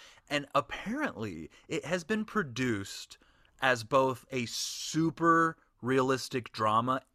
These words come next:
and a completely overdone camp show,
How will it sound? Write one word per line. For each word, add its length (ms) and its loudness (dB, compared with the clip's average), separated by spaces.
and 500 0
a 60 0
completely 880 -2
overdone 760 0
camp 520 -6
show, 520 -2